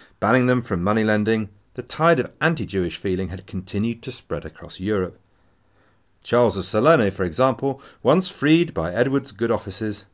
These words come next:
had gone straight home and expelled the Jews from Maine and Anjou.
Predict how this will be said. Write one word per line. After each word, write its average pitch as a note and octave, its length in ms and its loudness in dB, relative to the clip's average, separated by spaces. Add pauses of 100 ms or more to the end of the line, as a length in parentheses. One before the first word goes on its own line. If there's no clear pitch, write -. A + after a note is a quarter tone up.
(100)
had - 160 -6
gone D#2 200 -10
straight E3 400 -2
home F2 360 -4 (380)
and G#3 120 0
expelled G#2 540 -2
the G#2 80 -6
Jews E2+ 460 -12 (160)
from F2 220 -6
Maine E2 220 -6
and E2 140 -6
Anjou. E2 480 -8